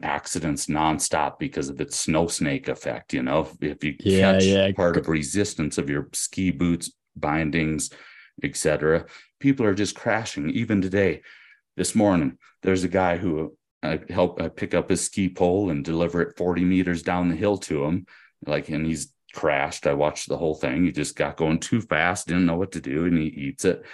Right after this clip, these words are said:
Speaker 1: And then I go and get on the chairlift. And sure enough, the same guy, I didn't see how he crashed this time, but he's got both his poles up the mountain, <laughs> forty meters above him again,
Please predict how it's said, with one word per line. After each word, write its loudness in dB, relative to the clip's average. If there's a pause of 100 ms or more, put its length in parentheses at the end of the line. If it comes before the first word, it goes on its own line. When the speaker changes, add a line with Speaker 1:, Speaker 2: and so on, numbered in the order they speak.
(760)
Speaker 1:
And 2
then 4
I 2
go 4
and 4
get 2
on 2
the 0
chairlift. -2 (680)
And -2
sure 6
enough, 2
the -2
same 4
guy, 0
I -2
didn't 4
see 0
how 0
he 0
crashed -2
this -2
time, -6 (260)
but 2
he's 4
got 0
both 2
his -4
poles -4
up -2
the -2
mountain, 2
<laughs> 0
forty 4
meters 6
above 0
him 2
again, -2